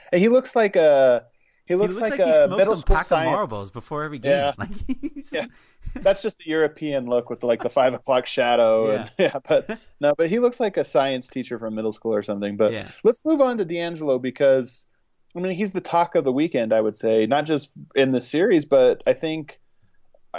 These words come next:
Speaker 1: I think in the N B A because he, I think the Nuggets helped him out a little bit, both with some of their pick and roll coverage, which we'll get into. But he looked like, I mean, he looked like he's ready to take a giant leap this year.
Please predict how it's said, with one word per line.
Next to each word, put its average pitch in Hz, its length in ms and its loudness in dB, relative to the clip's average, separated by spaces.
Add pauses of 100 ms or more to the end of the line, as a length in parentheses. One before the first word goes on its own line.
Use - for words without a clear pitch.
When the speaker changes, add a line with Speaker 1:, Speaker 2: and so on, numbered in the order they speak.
Speaker 1:
I 127 80 0
think 156 240 -2
in 151 80 0
the 143 140 -2
N 139 100 -2
B 123 140 2
A 190 120 2
because 117 680 2 (320)
he, 214 440 0 (560)
I 165 220 4
think 214 220 -2
the 202 60 2
Nuggets 160 360 0
helped 160 200 -2
him 120 120 -4
out 151 180 0
a 165 40 0
little 165 200 0
bit, 170 220 2
both 127 180 0
with 131 160 -6
some 143 140 -6
of 139 80 -4
their 127 80 -2
pick 143 180 -10
and 127 100 -8
roll 131 140 2
coverage, 143 380 -2
which 143 180 -16
we'll 143 100 -4
get 143 120 -2
into. 170 480 -2 (420)
But 139 240 4
he 214 220 -6
looked 175 280 -6
like, 131 540 0 (760)
I - 60 -14
mean, 135 160 -6
he 151 140 -4
looked 190 180 2
like 160 160 0
he's 143 160 -6
ready 135 220 0
to 123 80 -4
take - 240 -6
a 110 60 -6
giant 110 520 -6
leap 113 240 -2
this - 240 -8
year. 101 320 -2